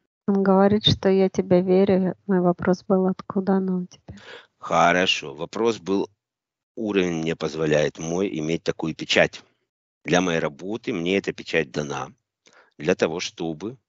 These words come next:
Speaker 2: исполнять мою работу. У меня есть на каждую сущность, на каждую своё оружие. Поэтому я пытаюсь всегда сначала договориться с вами миром.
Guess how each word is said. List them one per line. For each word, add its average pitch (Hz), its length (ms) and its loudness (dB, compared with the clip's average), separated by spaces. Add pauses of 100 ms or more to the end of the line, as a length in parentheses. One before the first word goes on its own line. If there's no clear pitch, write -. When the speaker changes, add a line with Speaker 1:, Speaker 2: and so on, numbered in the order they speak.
(320)
Speaker 2:
исполнять 78 580 -4
мою 80 160 -8
работу. - 460 -12 (500)
У 76 60 -14
меня 78 220 0
есть 76 260 -2
на 104 220 4
каждую 95 580 0 (320)
сущность, - 580 -12
на 82 220 -2
каждую 76 640 -4 (120)
своё 78 600 -4
оружие. 78 420 -6 (360)
Поэтому 80 520 -2 (240)
я 73 220 0
пытаюсь 101 420 2
всегда 92 540 -4
сначала 98 540 0
договориться 85 560 -6
с - 80 -10
вами 90 240 -4
миром. 98 540 0